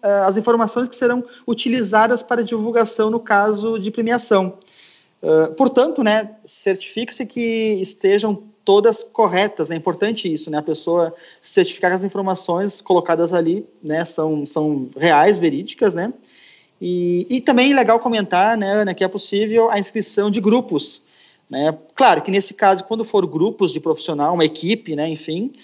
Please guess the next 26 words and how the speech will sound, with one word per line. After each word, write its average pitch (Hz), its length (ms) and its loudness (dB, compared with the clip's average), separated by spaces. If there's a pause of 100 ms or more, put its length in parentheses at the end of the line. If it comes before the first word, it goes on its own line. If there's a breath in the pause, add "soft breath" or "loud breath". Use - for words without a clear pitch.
(280 loud breath)
eh, 156 340 2
é 151 40 4
importante 196 420 0
eleger 202 340 4
um 196 280 -2
responsável 190 800 2
pelo 170 180 -2
projeto 175 640 -4 (420 soft breath)
e 214 160 -6
mencionar 233 520 0
o 240 40 0
nome 226 200 -2
dos 214 160 -2
demais 208 400 2
no 226 100 2
campo 226 540 0
participantes, 226 1040 0 (400 soft breath)
que 180 100 -10
vai 180 140 0
estar 180 200 -4
na 196 120 0
ficha 196 440 -6
de 190 120 -4
inscrição 190 640 -4
do 185 100 -2
produto. 170 520 -2